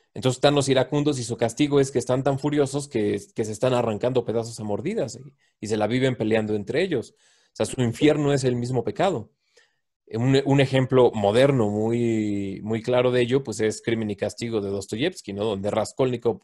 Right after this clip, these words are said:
cometer el crimen es el crimen mismo, el, el, el, el castigo, es lo que le impide, eh, lo que le impide descansar, por así decir.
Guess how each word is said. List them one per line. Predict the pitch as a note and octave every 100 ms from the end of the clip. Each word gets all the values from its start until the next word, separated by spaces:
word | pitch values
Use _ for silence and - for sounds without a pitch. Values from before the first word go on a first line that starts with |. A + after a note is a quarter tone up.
| _
cometer | G2+ G2+ D3 D#3
el | -
crimen | C3 B2+ A#2
es | A2+ - _ _ _
el | A2+ A2
crimen | - C#3+ C#3+ B2 A2+
mismo, | A2+ A2 G#2+ G2
el, | F#2+ F#2+ F#2 - _
el, | G2 F#2+ -
el, | G2
el | G2+ G2
castigo, | G#2+ - G3 A2+
es | G2+
lo | A2+
que | G2+
le | G2
impide, | G2 F#2+ A#2 A2 A2 G#2 G#2 _ _ _ _ _ _ _
eh, | - G2 G2 G2 F2 - - - F#2+
lo | G2+
que | G#2
le | G#2
impide | A2+ B2+
descansar, | G#2+ - G#2 G2 G#2 G2 -
por | G2+
así | G2 G#2+
decir. | F#2+ C3 B2+